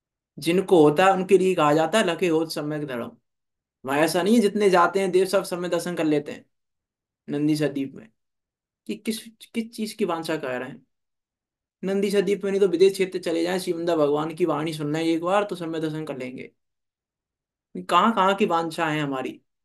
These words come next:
ये बार विदेश क्षेत्र चले जाएं। अब यहाँ तो देखो, साक्षात तीर्थंकर का योग है नहीं, वहां चले जाएं विदेश क्षेत्र में, वहां साक्षात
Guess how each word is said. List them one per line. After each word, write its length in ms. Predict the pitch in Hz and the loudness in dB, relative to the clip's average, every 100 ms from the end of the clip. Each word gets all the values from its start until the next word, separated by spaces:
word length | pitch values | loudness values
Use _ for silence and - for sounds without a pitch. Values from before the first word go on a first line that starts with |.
| _ _ _ _ | _ _ _ _
ये 120 | 165 | 0
बार 140 | 175 170 | 2 2
विदेश 240 | 143 160 | 2 2
क्षेत्र 220 | 165 165 | 0 -6
चले 220 | - 147 | -4 0
जाएं। 240 | 156 175 185 | 2 0 -2
अब 120 | 156 | 0
यहाँ 220 | 143 151 | 0 0
तो 100 | 160 | -2
देखो, 480 | 160 160 175 165 156 | -2 0 2 0 -2
साक्षात 520 | - 151 151 151 165 | -6 -4 -4 -4 -6
तीर्थंकर 400 | 165 156 156 156 | -4 -8 -4 -2
का 120 | 151 151 | 0 2
योग 300 | 151 143 131 | 4 2 2
है 100 | 135 | -4
नहीं, 280 | 180 180 - _ _ _ _ _ _ _ _ - - _ _ _ | -4 -6 -12 _ _ _ _ _ _ _ _ -20 -20 _ _ _
वहां 380 | 147 156 143 156 | -20 -12 -4 -4
चले 260 | 160 139 135 | -2 -2 0
जाएं 180 | 165 185 | 0 0
विदेश 240 | 156 175 | 0 0
क्षेत्र 260 | 180 175 185 | 0 -2 -2
में, 100 | 185 | -4
वहां 160 | 160 | -4
साक्षात 560 | 156 151 151 165 160 | -2 -4 -4 -6 -8